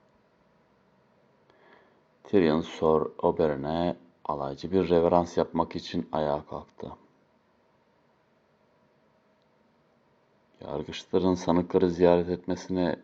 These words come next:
izin veriliyor mu?" diye sordu Tyrion. "Prensler istedikleri yere gitmekte özgür.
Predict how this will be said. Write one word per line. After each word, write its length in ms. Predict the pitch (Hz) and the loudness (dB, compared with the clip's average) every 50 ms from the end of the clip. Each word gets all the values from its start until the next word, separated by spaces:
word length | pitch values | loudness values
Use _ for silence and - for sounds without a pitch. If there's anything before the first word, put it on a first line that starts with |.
| _ _ - | _ _ -12
izin 340 | - 78 76 80 80 80 78 | -12 -8 -4 -2 0 2 4
veriliyor 460 | 78 78 80 78 80 82 87 104 117 | 4 4 4 4 4 6 6 6 6
mu?" 180 | 135 135 110 82 | 4 2 0 0
diye 160 | 78 78 78 | -2 -6 -6
sordu 480 | - - - - 95 92 92 95 90 | -6 -6 -2 0 0 0 0 -2 -6
Tyrion. 300 | - - 76 69 71 67 67 _ _ _ _ _ _ _ _ _ _ _ _ _ _ _ _ _ _ _ _ _ _ _ _ _ _ _ _ _ _ _ _ _ _ _ _ _ _ _ _ _ _ _ _ _ _ _ _ _ - - _ _ _ - | -4 -6 -10 -10 -10 -12 -14 _ _ _ _ _ _ _ _ _ _ _ _ _ _ _ _ _ _ _ _ _ _ _ _ _ _ _ _ _ _ _ _ _ _ _ _ _ _ _ _ _ _ _ _ _ _ _ _ _ -20 -20 _ _ _ -12
"Prensler 420 | - - 85 78 76 - - 80 78 | -4 0 0 0 0 0 -2 -2 -2
istedikleri 680 | 76 71 - - 82 80 87 - - - - - 85 | -4 -6 -8 -8 -8 -8 -8 -12 -8 -4 2 4 6
yere 180 | 92 92 95 90 | 8 8 6 4
gitmekte 460 | - - - 87 85 82 - - 90 | 2 -2 -2 -2 -2 -2 0 2 4
özgür. 440 | 80 78 78 76 73 73 76 67 | 4 6 4 2 0 -4 -10 -10